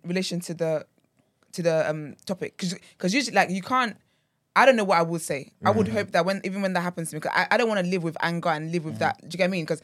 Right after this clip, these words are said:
Speaker 1: when I hear cases where someone's family has been shot
Speaker 2: Mm.
Speaker 1: or someone's fa-, some, someone's family has been killed
Speaker 3: Mm-hmm.
Speaker 1: and the person forgives them, I'm always like, "Wow,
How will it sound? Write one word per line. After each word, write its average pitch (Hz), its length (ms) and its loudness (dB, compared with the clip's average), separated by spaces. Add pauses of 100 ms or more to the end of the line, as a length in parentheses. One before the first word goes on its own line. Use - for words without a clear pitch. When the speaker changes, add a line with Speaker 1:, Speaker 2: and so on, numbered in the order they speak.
(280)
Speaker 1:
when 202 140 2
I 247 100 4
hear 233 240 -2
cases 214 320 -2
where 185 60 0
someone's 185 420 -2
family 175 240 2
has 175 140 0
been 160 140 -8
shot - 320 -4
Speaker 2:
Mm. 104 320 -2
Speaker 1:
or 175 200 4
someone's 202 280 -2
fa-, - 200 -6
some, 196 260 -8
someone's 202 260 -2
family 180 200 -2
has 165 60 -4
been 160 120 -4
killed 160 400 -2 (200)
Speaker 3:
Mm-hmm. 101 200 -10
Speaker 1:
and 175 140 2
the 175 40 0
person 214 300 0
forgives 180 420 -2
them, 139 320 -4 (140)
I'm 226 140 -2
always 175 160 0
like, 151 140 0
"Wow, 165 360 2